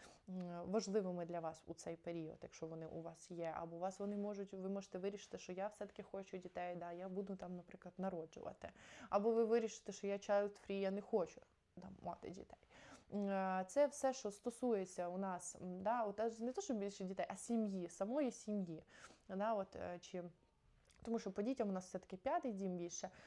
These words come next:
да, а от, е, четвертий дім — це у нас, е, стабільність, це наше житло, документи на прожиття.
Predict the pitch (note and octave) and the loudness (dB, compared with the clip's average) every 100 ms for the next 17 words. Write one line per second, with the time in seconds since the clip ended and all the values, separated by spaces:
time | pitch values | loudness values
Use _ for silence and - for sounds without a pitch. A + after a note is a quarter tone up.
0 | A#3+ - G#3+ B3 - G3 F#3 F#3 - F#3 | -12 0 2 2 2 2 0 0 -2 -2
1 | F#3 - G3 C4 D#4+ - G#3 F3+ E3+ F3+ | -2 -4 0 2 2 2 0 0 -6 -10
2 | - A#3 A#3 - F3+ G3 A3+ - - F3+ | -2 0 0 -2 -4 -2 -2 -4 -4 -4
3 | F3+ - B3 G#3+ F#3 E3+ E3 E3 E3 - | -2 4 6 6 2 0 -6 -8 -10 -10
4 | - - A3 G#3 G#3+ - G#3 F#3+ A3+ A#3 | -8 -2 0 0 -2 -2 -2 2 2 2
5 | G3+ F#3+ E3+ E3 F3 G#3+ A#3 B3+ A3+ F#3 | 0 0 0 -4 2 2 4 2 2 0
6 | F3 F3 - F3+ - F#3+ F3+ - F3 F3 | -4 -8 -6 -6 -6 -8 -8 -6 -4 -4
7 | E3+ - - - - | -4 -8 -2 0 0